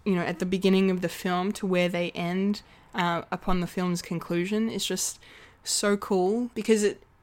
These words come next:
it <laughs> after, you know, after the burn book gets unleashed upon the masses in the high school and the girls go rabid, essentially, and they have that iconic,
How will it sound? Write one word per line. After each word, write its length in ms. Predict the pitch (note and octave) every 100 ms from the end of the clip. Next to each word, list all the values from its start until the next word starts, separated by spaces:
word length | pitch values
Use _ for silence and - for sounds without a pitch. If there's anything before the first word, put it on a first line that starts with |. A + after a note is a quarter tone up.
| _
it 200 | G#3 - - - -
<laughs> 80 | A3+ - - - - - - - - -
after, 540 | A#3 B3 C4 B3+ A#3
you 120 | -
know, 80 | A3 F#3+
after 240 | G#3+ A#3
the 100 | G#3+
burn 280 | G#3 G3+ G#3
book 200 | G3+ G3
gets 400 | F#3+ G3 - -
unleashed 560 | - F#3+ F#3 F#3 - -
upon 280 | F3+ G3 F3+
the 60 |
masses 560 | F3 F3 F3 F#3 F3 F3+
in 100 | F#3+
the 80 | E3+
high 160 | F3+
school 280 | F3 - F3
and 100 | E3+
the 40 | E3
girls 280 | E3+ E3+
go 120 | - D#3+
rabid, 440 | D#3 D#3 D#3+ D3+
essentially, 580 | D3+ E3+ - E3+ E3 E3
and 120 | D#3
they 100 | D#3+
have 180 | E3+ E3
that 200 | E3+ - - - -
iconic, 600 | E3 - G3 F#3+ -